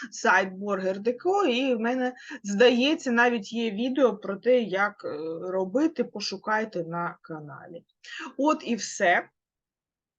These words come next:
Е, також я вам, е, раджу передивитися відео про різницю між Альменболі і Ляєболі, тому що там пояснено деякі нюанси щодо житла, чим воно відрізняється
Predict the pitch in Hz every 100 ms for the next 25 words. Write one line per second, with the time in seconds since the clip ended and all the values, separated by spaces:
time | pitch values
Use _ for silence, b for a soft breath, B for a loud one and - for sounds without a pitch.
0 | _ _ _ - 208 202 - 277 311 -
1 | 240 233 240 208 - 190 190 247 254 240
2 | 214 202 247 247 220 233 208 202 208 208
3 | 208 190 180 - 214 220 208 214 196 196
4 | 180 175 175 208 226 254 226 196 208 190
5 | 175 220 247 330 359 277 330 302 262 226
6 | 247 247 220 240 226 214 202 196 - 196
7 | 180 175 170 170 170 165 196 233 320 381
8 | 370 339 - 208 196 190 180 269 339 349
9 | 233 208 196 190 180 196 202 285 339 349
10 | 320